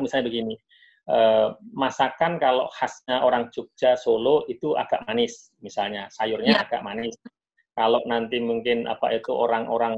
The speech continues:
Speaker 1: eh, daerah Padang itu lebih suka yang pedas gitu kan. Tapi sesungguhnya, eh, eh, misalnya apa itu ayam goreng itu enak dan tidak, itu, eh, universal kan begitu. Eh, sama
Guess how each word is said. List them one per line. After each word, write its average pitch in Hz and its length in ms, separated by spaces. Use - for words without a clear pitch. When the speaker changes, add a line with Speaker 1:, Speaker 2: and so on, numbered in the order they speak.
Speaker 1:
eh, - 160
daerah 123 320
Padang 110 320
itu 151 160
lebih 139 240
suka 123 240
yang 123 240
pedas - 400
gitu - 240
kan. - 160
Tapi 120 160
sesungguhnya, 135 720
eh, 117 720
eh, 113 320
misalnya 139 720
apa 127 320
itu 123 240
ayam 131 320
goreng 131 320
itu 135 240
enak 131 320
dan 120 160
tidak, 135 400
itu, - 380
eh, 117 160
universal 156 640
kan 113 160
begitu. 107 400
Eh, 113 240
sama 165 260